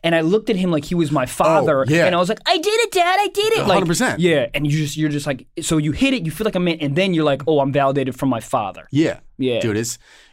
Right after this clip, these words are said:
Speaker 2: you, it's, I felt like this morning, like, I felt like a little soreness in my thumb. And I was like,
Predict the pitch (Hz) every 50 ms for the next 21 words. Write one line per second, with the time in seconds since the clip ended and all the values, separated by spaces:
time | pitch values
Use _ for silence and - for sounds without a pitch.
0 | _ _ - 156 151 117 107 - 98 - _ - 107 - - 170 - - 131 127
1 | 107 127 127 113 127 135 135 139 147 151 143 123 117 104 - - - - 120 -
2 | - - - 127 127 123 120 120 131 120 113 - - - - 123 127 139 156 175
3 | 190 185 - - - 151 135 110 - - - - 139 180 220 226 214 196 170 -
4 | 117 104 - -